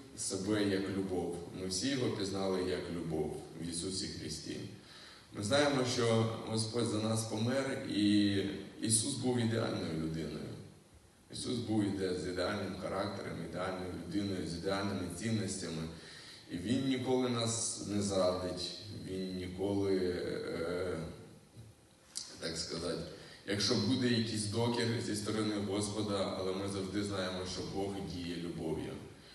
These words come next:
що всі його навчання в нашому житті, вони призводять лише до, е, добра.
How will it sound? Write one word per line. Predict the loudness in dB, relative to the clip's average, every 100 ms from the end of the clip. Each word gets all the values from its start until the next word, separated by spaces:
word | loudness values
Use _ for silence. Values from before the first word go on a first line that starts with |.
| -20 -12
що | -4
всі | 0 4 6 6
його | 6 4 4 4 2 0 -4 -10 -14 -6
навчання | -4 0 4 6 6 4 2
в |
нашому | 2 0 0 0
житті, | -2 -2 0
вони | 0 -2
призводять | -2 -2 -2 0 0 -2 -2
лише | -2 0 0 0 0 -4 -10 -8
до, | -4 2 2 2 0
е, | -2 -4 -4 0
добра. | 2 6 6 6 2